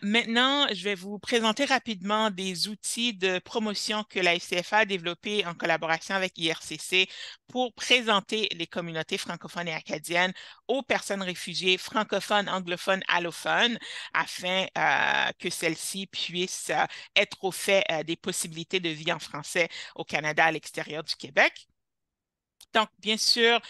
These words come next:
le Canada offre aux personnes réfugiées la possibilité de s-, bâtir une nouvelle vie, euh, grâce à notre travail collectif. On vit dans un pays bilingue, donc on souhaite présenter aux personnes réfugiées le Canada dans son entièreté, avec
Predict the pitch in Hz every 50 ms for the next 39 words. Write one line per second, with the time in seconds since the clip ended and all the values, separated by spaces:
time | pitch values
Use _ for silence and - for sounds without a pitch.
0 | - - - - - 165 190 - - 202 190 185 180 196 208 220 220 202 - -
1 | 190 - - 180 170 - 202 202 202 185 185 - - - 170 160 190 196 185 175
2 | - - 196 - - 165 170 165 170 - - 214 208 214 180 175 170 - - -
3 | - 185 190 160 185 - - 233 226 233 220 202 202 190 170 170 165 160 160 156
4 | 160 185 214 220 226 226 - - - - - - - - - 170 160 - - 160
5 | - - 208 202 - 226 208 190 180 - - - - 180 165 160 165 180 180 180
6 | 185 190 190 202 196 - _ - - 180 156 156 - _ - - 294 - - -
7 | - - - - - - - - 165 160 160 165 202 196 190 175 165 175 165 -
8 | 196 185 180 170 147 165 160 170 180 214 254 480 466 359 - - - - - -
9 | - 180 170 - - 185 175 - - - 180 196 208 208 - - - - - 233
10 | 220 220 208 202 190 190 - - 226 233 - - - - 226 226 - - 202 202
11 | 202 180 175 - - - 175 160 147 170 185 196 214 - - - - - 156 165
12 | - - 170 175 175 165 165 160 185 196 185 165 160 - - 160 165 160 165 180
13 | 196 214 214 - - - 190 - - - - - 165 - - - - - - -
14 | - 165 156 156 160 160